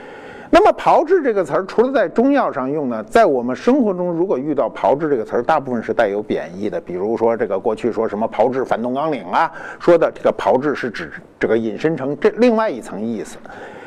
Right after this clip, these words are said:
那么我们说烙啊，“烙”在加热中很大的一个问题呢，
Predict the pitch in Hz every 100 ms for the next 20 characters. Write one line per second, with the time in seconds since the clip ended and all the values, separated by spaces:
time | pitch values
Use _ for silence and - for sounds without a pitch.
0 | - - - - - - 240 214 202 190
1 | - - - - - - 127 120 123 160
2 | 156 - 196 165 - - - 127 - -
3 | - 254 320 240 180 147 196 208 208 175
4 | 127 139 147 - - 107 170 156 113 104
5 | 107 107 110 95 - 92 90